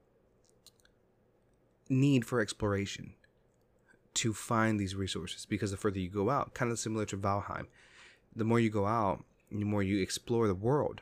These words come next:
the more resources you'll find. However, they're gonna be locked, like in Valheim, to weapon damage. So if your weapon isn't strong enough to break down that material,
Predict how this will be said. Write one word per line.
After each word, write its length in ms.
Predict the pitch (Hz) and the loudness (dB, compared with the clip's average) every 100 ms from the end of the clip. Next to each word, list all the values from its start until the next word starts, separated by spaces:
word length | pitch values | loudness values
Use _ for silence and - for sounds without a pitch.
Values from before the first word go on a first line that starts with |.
| - - | -14 -4
the 60 | |
more 220 | 101 101 | 0 2
resources 500 | 92 110 120 95 90 | 2 0 0 -4 -4
you'll 100 | 90 | -6
find. 280 | 82 64 50 - - - | -4 -6 -8 -16 -20 -6
However, 280 | 104 110 104 | -2 0 0
they're 120 | 98 | -2
gonna 120 | 90 | -4
be 140 | 82 | -4
locked, 440 | 90 101 85 - - - | 0 2 2 -2 -18 -8
like 220 | - 82 | -2 0
in 120 | 104 98 | 0 2
Valheim, 520 | 117 127 87 52 - _ - _ - | 4 4 2 -2 -10 _ -20 _ -8
to 240 | - 95 | -2 -2
weapon 380 | 92 98 107 98 | -2 -2 0 0
damage. 400 | 87 - - - - | -2 -6 -10 -12 -6
So 200 | 104 101 | -2 -2
if 120 | 101 | 0
your 80 | 101 | 0
weapon 280 | 139 151 | 2 2
isn't 180 | 120 107 | 0 -2
strong 340 | - - 113 104 | -6 0 0 0
enough 160 | 95 | -2
to 60 | 95 | -2
break 200 | 98 92 | -2 0
down 160 | 92 87 | -2 -2
that 120 | - | -4
material, 540 | - - 160 127 - | -6 0 0 0 -4